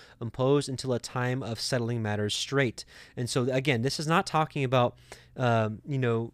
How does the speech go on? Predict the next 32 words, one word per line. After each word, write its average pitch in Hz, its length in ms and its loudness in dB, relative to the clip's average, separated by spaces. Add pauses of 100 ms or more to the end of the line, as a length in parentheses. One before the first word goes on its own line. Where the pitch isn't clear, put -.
this 151 200 -4
is 143 60 -2
not 170 140 -2
talking 165 280 0
about 120 220 0
doing 127 220 2
away 120 120 2
with 113 80 0
the 107 60 -6
commandments 127 640 0
and 110 60 -4
the 98 40 -6
Torah. 135 300 0 (240)
This 139 100 -4
is 120 120 -4
all, 151 300 0
this 147 220 -2
is - 80 -4
talking 156 400 -4
about 123 220 -2
just 139 480 -4 (300)
the 131 100 -4
sacrifices 123 800 -2
and 113 180 -6
offerings, 104 600 -4
how 113 380 0
it 110 60 -6
would 104 80 -4
be 107 100 -6
changed. 113 340 -6
And 123 100 -4
there's, 127 200 -2